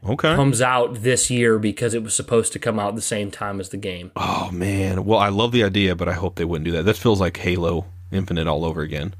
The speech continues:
Speaker 2: I know,
Speaker 1: Release
Speaker 2: but
Speaker 1: and
Speaker 2: I
Speaker 1: ship
Speaker 2: think, I think
Speaker 1: before
Speaker 2: it
Speaker 1: the
Speaker 2: will, it'll be
Speaker 1: game.
Speaker 2: like a, it might be
Speaker 1: Uh.
Speaker 2: like a white, a white Series X that has, like, a, like, a decal of a starship on the side.
Speaker 1: Yeah. Well, that could be cool. That'd be the first themed console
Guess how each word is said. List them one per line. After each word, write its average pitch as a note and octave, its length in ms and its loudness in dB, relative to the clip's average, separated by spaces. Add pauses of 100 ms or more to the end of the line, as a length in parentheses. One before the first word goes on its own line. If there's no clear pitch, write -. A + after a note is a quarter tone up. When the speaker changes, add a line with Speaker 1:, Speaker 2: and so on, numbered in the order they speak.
(220)
Speaker 2:
I G#2 120 -6
know, B2+ 220 -4
Speaker 1:
Release G#2 280 2
Speaker 2:
but A#2+ 40 2
Speaker 1:
and A#2+ 40 2
Speaker 2:
I A#2+ 40 2
Speaker 1:
ship - 180 4
Speaker 2:
think, - 60 2
I - 40 4
think D3 120 2
Speaker 1:
before G2+ 80 6
Speaker 2:
it - 20 4
Speaker 1:
the D#3+ 100 6
Speaker 2:
will, D3+ 60 2
it'll - 80 4
be E3+ 40 4
Speaker 1:
game. E3 60 6
Speaker 2:
like E3 200 4
a, B2 60 -4 (300)
it C#3+ 120 0
might D3+ 160 4
be F3+ 80 4
Speaker 1:
Uh. - 20 6
Speaker 2:
like C#3+ 160 4
a B2 60 2
white, A#2+ 520 2
a C3 80 -2
white A#2 360 2
Series C3+ 400 2
X C#3 300 0
that A#2 160 2
has, A2+ 220 0
like, A2+ 240 2
a, G2 320 4
like, A2 140 -2
a A2 60 0
decal A#2 520 0
of G#2 80 -2
a G2+ 60 -6
starship G#2+ 500 0
on A#2+ 100 2
the A2+ 80 -2
side. B2 460 0
Speaker 1:
Yeah. F2+ 300 -4 (720)
Well, D3 180 6
that G#3 120 4
could G#3 100 2
be G#3+ 100 2
cool. A3+ 340 4
That'd D3 160 2
be D3+ 80 4
the D3 100 4
first - 600 0 (160)
themed C#3+ 680 0 (240)
console G#2+ 580 0